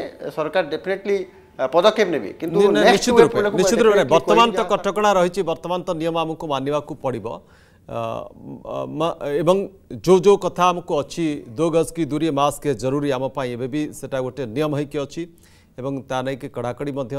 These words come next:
Speaker 2: ସରକାର ତାକୁ ନିୟମ କରିଛନ୍ତି ଏବଂ ଆମେ ମାନ-, ମାନୁଛୁ ଏବଂ ମାନିବା ଦରକାର। ଯେଉଁମାନେ ମାନୁନାହାନ୍ତି ମଧ୍ୟ ମାନିବା ଦରକାର। ଆମ ଦେଶରୁ ସମ୍ପୂର୍ଣ୍ଣ ରୂପେ ଏଟା ଯାଇନାହିଁ। ଛୋଟ ଛୁଆଙ୍କ କ୍ଷେତ୍ରରେ ଟିକାକରଣ, ଆମକୁ ସେ ପର୍ଯ୍ୟନ୍ତ ଅପେକ୍ଷା କରିବାକୁ ପଡ଼ିବ ଏବଂ ସଂଯମତା ଆଚରଣ କରିବାକୁ ପଡ଼ିବ।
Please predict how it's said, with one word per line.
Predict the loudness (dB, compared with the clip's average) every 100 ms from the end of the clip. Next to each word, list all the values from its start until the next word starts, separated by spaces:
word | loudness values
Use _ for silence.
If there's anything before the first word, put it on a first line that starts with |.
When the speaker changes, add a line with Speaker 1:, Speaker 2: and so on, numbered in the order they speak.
| -8
Speaker 2:
ସରକାର | -8 -12 -8 -8
ତାକୁ | -8 -12
ନିୟମ | -8 -8 -8
କରିଛନ୍ତି | -10 -14 -14
ଏବଂ | -14 -10
ଆମେ | -8 -4
ମାନ-, | -2 -4 -6
ମାନୁଛୁ | -6 -4 -4 -2 -2
ଏବଂ | -2 -2
ମାନିବା | 0 2 2
ଦରକାର। | 0 0 -2
ଯେଉଁମାନେ | -2 -4
ମାନୁନାହାନ୍ତି | -4 -4 -4 -6 -6 -8
ମଧ୍ୟ | -8 -8
ମାନିବା | -8 -4 -4
ଦରକାର। | -6 -2 -2 -2 -12 _ _ _
ଆମ | -8 -2 0
ଦେଶରୁ | -2 -4 -6
ସମ୍ପୂର୍ଣ୍ଣ | -6 -8 -8 -6
ରୂପେ | -4 -4 -4
ଏଟା | -4
ଯାଇନାହିଁ। | -2 -2 -2 -4 -8 -16 -20
ଛୋଟ | -14 -8 -4 -4
ଛୁଆଙ୍କ | -4 -6 -6
କ୍ଷେତ୍ରରେ | -8 -6 -4 -6
ଟିକାକରଣ, | -8 -4 -2 -2 -4 -10 -14 _ _ -10
ଆମକୁ | -4 -2 -2
ସେ | 4 8
ପର୍ଯ୍ୟନ୍ତ | 8 6 0 -2 0
ଅପେକ୍ଷା | 0 0 -2 -2
କରିବାକୁ | 0 -2 -2
ପଡ଼ିବ | -2 0
ଏବଂ | 0 0 -4
ସଂଯମତା | -4 -4 -2 -2 0 -2
ଆଚରଣ | -2 -2 -4
କରିବାକୁ | -4 -2 -2 -4
ପଡ଼ିବ। | -6 -4